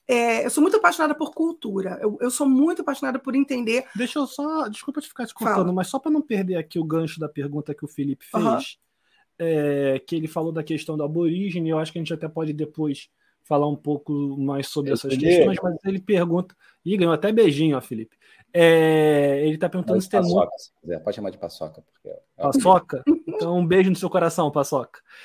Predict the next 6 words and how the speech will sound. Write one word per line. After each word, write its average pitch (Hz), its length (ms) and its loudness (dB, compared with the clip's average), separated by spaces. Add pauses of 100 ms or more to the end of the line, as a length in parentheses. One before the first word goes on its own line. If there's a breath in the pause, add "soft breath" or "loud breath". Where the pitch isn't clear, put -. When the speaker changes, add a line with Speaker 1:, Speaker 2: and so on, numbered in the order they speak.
(280 loud breath)
Speaker 2:
É, 151 680 2
tem 175 200 2
muito 220 320 2
preconceito 190 760 0
com 175 120 -8
estrangeiro? 165 640 0